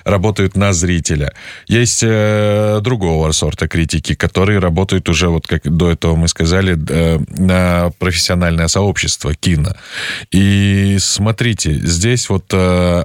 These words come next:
Алтынай, вы сказали о том, что мы задаёмся вопросом, имеем ли право. Вот, Султан,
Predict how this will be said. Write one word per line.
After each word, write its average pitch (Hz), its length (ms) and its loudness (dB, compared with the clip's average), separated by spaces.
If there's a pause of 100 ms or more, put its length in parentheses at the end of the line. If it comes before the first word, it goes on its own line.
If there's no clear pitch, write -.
Алтынай, 95 440 0
вы 82 100 0
сказали 90 420 0
о 90 80 2
том, 98 220 0
что 87 320 -2 (480)
мы 98 340 2
задаёмся 98 600 0
вопросом, 92 680 0
имеем 95 340 2
ли 92 100 2
право. 95 400 0
Вот, 78 180 -2
Султан, 87 500 0